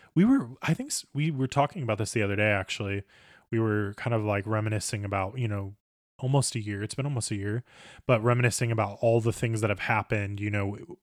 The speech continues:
which you can hear a lot of it on this podcast because we, we talk about it. But just looking back over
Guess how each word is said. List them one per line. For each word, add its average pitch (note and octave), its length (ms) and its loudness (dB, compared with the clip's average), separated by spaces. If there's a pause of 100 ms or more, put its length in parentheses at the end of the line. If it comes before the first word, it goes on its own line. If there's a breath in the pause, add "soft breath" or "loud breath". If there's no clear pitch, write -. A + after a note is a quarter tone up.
which - 520 -2
you A#2+ 140 -6
can A#2+ 140 -4
hear G#2 180 -2
a G2 40 -4
lot G#2+ 200 4
of G#2 80 0
it G2+ 80 0
on G2 100 -4
this G2 140 -8
podcast A#2+ 560 -2
because G#2 180 -6
we, G2+ 240 -12
we A2+ 160 -4
talk - 380 -4
about G#2 280 -8
it. G#2 200 -6 (560 loud breath)
But A#2+ 320 4
just - 200 0
looking B2 440 4
back A2+ 440 -2
over G#2+ 320 -2